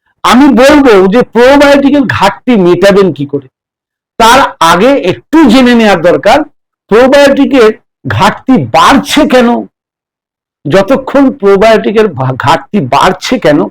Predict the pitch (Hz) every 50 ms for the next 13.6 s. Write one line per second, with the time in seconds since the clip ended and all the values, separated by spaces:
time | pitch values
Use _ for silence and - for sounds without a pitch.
0 | - _ _ _ - 185 196 208 - 294 294 285 254 220 196 180 156 165 160 151
1 | 151 160 208 254 269 - _ _ _ _ _ - 214 190 - 269 190 - - 277
2 | 262 208 - 208 196 180 190 190 190 165 202 185 208 196 147 117 131 165 - -
3 | - 233 226 175 170 190 208 202 170 151 151 147 160 165 - 233 233 - _ -
4 | 190 180 170 151 139 143 131 123 113 110 104 _ _ _ _ _ _ _ _ _
5 | _ _ _ _ _ _ _ _ _ _ _ _ _ _ _ _ _ _ _ _
6 | _ _ _ _ _ _ _ - 214 262 311 339 330 320 294 311 302 302 311 302
7 | 220 - - - 190 - - _ - 247 202 170 185 190 208 240 262 233 - 240
8 | 202 - - 170 190 202 196 - _ _ _ 147 143 165 - - - 156 156 170
9 | 214 262 294 294 277 - 170 147 135 127 123 - _ _ _ _ _ _ _ _
10 | _ _ _ _ _ - - 202 208 208 254 233 208 208 208 - - - 247 277
11 | 262 - _ _ _ _ _ _ _ _ _ _ _ _ _ _ _ _ _ _
12 | _ _ _ _ _ _ _ _ _ _ 165 139 123 240 254 254 262 - 330 320
13 | - - - 277 277 226 202 170 165 226 294 -